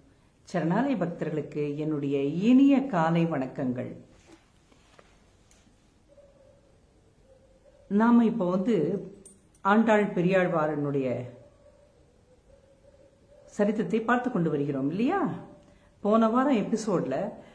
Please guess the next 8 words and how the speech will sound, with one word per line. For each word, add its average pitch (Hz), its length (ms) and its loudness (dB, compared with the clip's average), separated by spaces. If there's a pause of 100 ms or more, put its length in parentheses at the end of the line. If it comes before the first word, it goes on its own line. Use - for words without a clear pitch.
(380)
கோதை 214 600 0 (420)
மிகவும் 269 440 4
திட்டவட்டமாக 202 960 0 (800)
தான் 170 460 2 (260)
பாவை 180 280 2
நோன்பு 180 280 2
இருக்க 165 220 -2
போவதாகவும், 170 840 -2